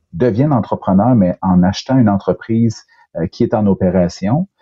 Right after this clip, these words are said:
Fait que ça, ça peut être une, une façon, euh, d'éviter l'érosion, hein, parce qu'un dirigeant d'entreprise qui a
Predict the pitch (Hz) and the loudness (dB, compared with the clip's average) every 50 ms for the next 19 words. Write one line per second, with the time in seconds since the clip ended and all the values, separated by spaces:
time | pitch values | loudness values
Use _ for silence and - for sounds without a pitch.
0 | _ - - _ _ - 185 - - 180 180 - 139 - 127 123 120 - 120 107 | _ -20 -20 _ _ -6 -4 -2 -2 -2 -2 -2 -2 0 0 0 0 0 0 2
1 | 101 101 98 92 - 92 98 98 - 120 110 107 - - 123 135 139 131 117 101 | 4 4 4 4 2 2 0 0 0 -2 -4 -4 -2 -2 0 2 2 2 4 2
2 | 92 90 90 90 87 87 85 85 87 92 - 113 110 104 101 98 - - 156 139 | 2 2 2 0 0 0 -2 -4 -4 -4 0 0 2 2 0 -2 0 0 2 4
3 | 120 120 117 110 104 117 117 110 101 95 87 101 110 113 104 92 92 101 - 95 | 4 4 4 2 2 0 0 0 0 -2 0 0 0 2 2 0 0 0 -2 -4
4 | - - 104 95 95 90 107 101 104 101 120 131 131 113 - - 98 90 - 127 | -4 -2 0 2 2 2 2 2 0 0 0 0 0 -2 -2 -2 -4 -4 -2 -2
5 | 139 127 - - 104 | -4 -4 -4 -4 -4